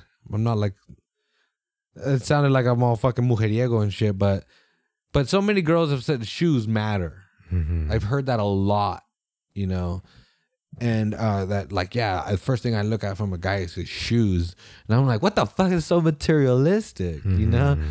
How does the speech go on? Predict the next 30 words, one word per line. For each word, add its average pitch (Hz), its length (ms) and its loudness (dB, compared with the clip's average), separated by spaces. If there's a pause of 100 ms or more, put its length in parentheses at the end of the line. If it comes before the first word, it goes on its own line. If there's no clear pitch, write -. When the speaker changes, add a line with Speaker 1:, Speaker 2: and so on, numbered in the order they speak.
(180)
Speaker 1:
what 156 100 0
the 185 60 -4
fuck 202 260 -2
do 170 180 4
the 147 80 4
shoes 156 400 2
have 147 160 2
to 143 80 2
do 147 220 2
with 139 260 0
how, 131 180 0
what 120 160 -2
kind 139 160 2
of 95 160 0
person 135 540 2
he 117 220 0
is? 104 340 -2
You 113 80 -4
know, 139 340 -4 (840)
and 143 200 0
I, 139 200 0
I, 139 280 -4
I, 143 260 0
th-, 147 220 0
I 131 180 0
think 156 260 0
that 139 280 2
because 127 340 2
to 117 120 -2
me 143 380 -2